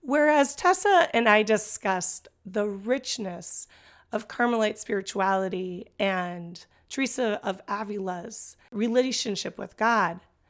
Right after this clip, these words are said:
I'm going to read for you what is most frequently referred to as Teresa of Avila's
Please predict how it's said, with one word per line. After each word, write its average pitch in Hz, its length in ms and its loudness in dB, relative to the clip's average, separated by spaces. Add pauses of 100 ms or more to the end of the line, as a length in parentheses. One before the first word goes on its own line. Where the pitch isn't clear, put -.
(800)
I'm 269 120 4
going 339 300 4
to 311 140 0
read 254 260 2
for - 180 -4
you 202 680 0 (200)
what 226 260 0
is 202 560 2 (500)
most 247 300 4
frequently 285 480 0
referred 214 540 -2
to 202 360 0
as 185 400 0
Teresa 302 440 0
of 254 120 -4 (120)
Avila's 196 600 -4